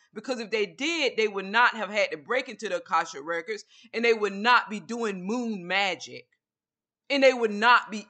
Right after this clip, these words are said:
envious or jealous. And they will understand the importance and the significance of people's past. And this person, what has happened, 'cause they've been, they've done this and it's worked. And they sat back, they bided their time,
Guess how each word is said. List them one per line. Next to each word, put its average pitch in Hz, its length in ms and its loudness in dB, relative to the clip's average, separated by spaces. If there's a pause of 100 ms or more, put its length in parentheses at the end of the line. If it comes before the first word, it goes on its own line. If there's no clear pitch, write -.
envious 190 560 -4 (140)
or 196 140 0
jealous. 151 720 -4 (1000)
And 254 120 2
they 262 80 8
will 247 180 -2
understand 233 480 -2
the 208 60 -2
importance 220 560 0
and 202 100 -6
the 185 60 -6
significance 202 600 -8
of - 180 -6
people's 220 420 -16
past. 165 520 -2 (360)
And 247 120 -2
this 311 180 -4
person, 294 440 -2
what 226 160 -2
has 190 160 -4
happened, 226 380 0
'cause 202 160 -8
they've 214 200 -2
been, 196 200 -10
they've 196 260 -2
done 302 380 2
this 220 280 -2 (380)
and 240 160 0
it's 214 180 -2
worked. 190 400 -2
And 202 80 -4
they 208 120 0
sat 254 380 0
back, 247 200 2
they 196 80 -4
bided 214 480 4
their 220 100 -4
time, 214 480 0